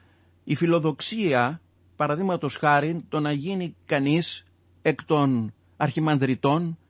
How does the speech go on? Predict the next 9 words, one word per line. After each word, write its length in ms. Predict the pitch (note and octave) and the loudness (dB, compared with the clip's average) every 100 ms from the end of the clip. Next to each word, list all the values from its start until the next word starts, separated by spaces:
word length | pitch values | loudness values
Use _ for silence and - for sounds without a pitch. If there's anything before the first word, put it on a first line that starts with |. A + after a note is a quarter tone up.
| _ _ | _ _
επίσκοπος. 880 | F3 - G3+ - - - F2 - - _ _ _ _ _ _ _ _ _ _ _ _ _ _ _ _ _ _ | -8 -4 -6 -4 -6 -8 -14 -16 -20 _ _ _ _ _ _ _ _ _ _ _ _ _ _ _ _ _ _
Όπως 600 | A3 G#3 A3 G#3+ - - _ _ _ _ _ _ | 0 4 4 4 -4 -14 _ _ _ _ _ _
οι 500 | E3+ E3+ D#3 D3 C3 _ _ _ _ _ | -2 2 2 2 -2 _ _ _ _ _
σήμερα 600 | - - A3 G3 D3+ C3+ | -10 -4 -2 0 0 0
τιμόμενοι 720 | A#2+ D3 D#3+ E3 D3 A#2+ G#2 - _ | 0 0 4 4 4 2 -2 -8 _
μεγάλοι 600 | C3+ C#3 C3+ E3 D3+ C3+ - _ _ | -2 -2 2 2 2 0 -4 _ _
Άγιοι 600 | D#3+ E3+ B2 A#2+ A2 A2 _ _ _ | 4 4 2 -2 -4 -6 _ _ _
Πατέρες 600 | C#3 C3 E3+ D3+ C3 - _ _ _ _ _ _ _ _ | -2 2 2 2 -2 -6 _ _ _ _ _ _ _ _
που 540 | F#3+ F#3 E3+ D#3 G2 | 0 2 4 2 -2